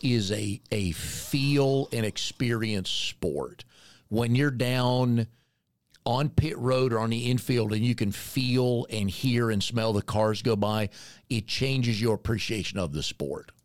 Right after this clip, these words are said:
And I didn't know that till I started working at Daytona and I was down in the infield. It's like, "Oh, this is a whole different world down here."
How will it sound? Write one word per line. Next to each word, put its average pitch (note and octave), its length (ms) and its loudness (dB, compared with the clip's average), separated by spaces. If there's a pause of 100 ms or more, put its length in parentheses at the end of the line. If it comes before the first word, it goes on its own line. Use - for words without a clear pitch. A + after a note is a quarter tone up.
(360)
And A#2+ 160 -2
I B2 140 0
didn't C3+ 220 0
know A2+ 120 2
that G#2+ 220 -2
till F#2+ 160 -2
I G#2 80 0
started G2+ 280 -4
working G2+ 320 -4
at F2 120 -6
Daytona G2 680 0 (380)
and A2 140 -4
I A2 80 -4
was G#2+ 160 -2
down G#2 240 0
in G2+ 100 2
the G#2 140 0
infield. G#2 360 -2
It's F#2 120 -8
like, F2+ 180 -6 (280)
"Oh, F#2+ 140 -2
this C3 240 -2
is G2+ 120 -4
a E2+ 60 0
whole E2+ 140 0
different C#2 320 -6
world E2 280 -2
down A#1 240 -10
here." C#2+ 340 -10